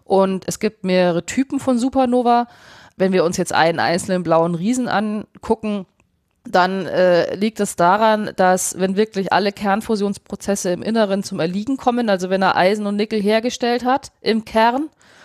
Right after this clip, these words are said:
dann kann er nicht mehr fusionieren. Und dann kann die Fusionsprozesse, die ja Energie nach außen transportieren und der Stern somit quasi dem Druck unter der eigenen Schwerkraft standhält, diese Kraft nach außen ist dann nicht mehr da,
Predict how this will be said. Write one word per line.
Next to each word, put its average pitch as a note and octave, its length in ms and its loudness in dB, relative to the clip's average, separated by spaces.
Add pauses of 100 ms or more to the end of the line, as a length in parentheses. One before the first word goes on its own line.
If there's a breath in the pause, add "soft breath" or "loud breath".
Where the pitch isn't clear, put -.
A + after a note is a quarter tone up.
(120 soft breath)
dann G3+ 160 -6
kann A3+ 180 2
er A#3+ 80 4
nicht A#3 180 -2
mehr A3+ 120 2
fusionieren. G#3+ 800 0 (580 loud breath)
Und F3+ 260 -4
dann A3 400 2 (100)
kann G3 500 -2 (120)
die G#3 60 -8
Fusionsprozesse, G#3+ 920 -2
die F#3+ 120 -4
ja F3+ 100 2
Energie F#3 420 -2
nach F#3+ 200 -2 (120)
außen B3+ 600 2
transportieren F#3+ 880 -4
und G3 160 -4
der F3 100 2
Stern F#3+ 400 2
somit G3 360 -2
quasi F#3+ 600 2 (420 loud breath)
dem E3 320 -4
Druck - 360 -4
unter F#3+ 240 0
der E3 160 2
eigenen F3 460 0
Schwerkraft - 640 -4
standhält, A#3+ 840 0 (480 soft breath)
diese G3 140 0
Kraft - 300 -2
nach G3 120 -2
außen B3+ 280 2
ist A#3 160 0
dann G#3+ 100 0
nicht G#3+ 140 0
mehr F#3+ 140 2
da, A#3+ 180 4